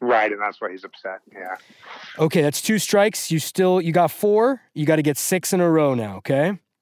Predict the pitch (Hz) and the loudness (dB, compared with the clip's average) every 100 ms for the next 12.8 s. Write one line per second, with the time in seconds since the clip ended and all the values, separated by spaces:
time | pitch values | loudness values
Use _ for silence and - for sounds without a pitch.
0 | _ 165 196 - 202 - 196 - 139 160 | _ -6 -6 -4 -6 -8 -12 -8 0 2
1 | 233 277 233 - 262 - 233 233 208 214 | 4 2 0 2 0 0 0 2 4 2
2 | 139 202 196 - 156 170 156 139 117 151 | 2 0 0 0 0 2 2 0 2 2
3 | 165 147 147 117 110 - 147 123 - 147 | 2 0 -2 -2 -4 -4 -2 -2 -2 -2
4 | 120 135 135 127 117 107 104 98 - _ | 0 0 0 0 -2 -4 -6 -10 -14 _
5 | _ _ _ _ _ - 139 131 127 - | _ _ _ _ _ -10 -4 0 0 -2
6 | - 120 110 101 98 - _ _ _ _ | -4 -2 -2 -6 -10 -14 _ _ _ _
7 | 127 107 104 - _ _ - 175 123 107 | 0 0 0 -4 _ _ -20 -6 -2 0
8 | 98 - 101 104 113 - - - 101 - | -2 -6 -8 -8 -10 -14 -10 -6 -6 -8
9 | - 110 101 92 - 113 110 104 113 - | -6 -4 -2 -6 -8 -14 -16 -16 -18 -18
10 | - 117 113 110 104 - - - _ - | -10 -6 -4 -4 -8 -14 -20 -20 _ -20
11 | - - - 262 247 240 196 185 170 190 | -18 -4 2 4 6 4 4 2 2 2
12 | 156 143 139 127 110 104 101 | 2 2 2 0 -2 -6 -12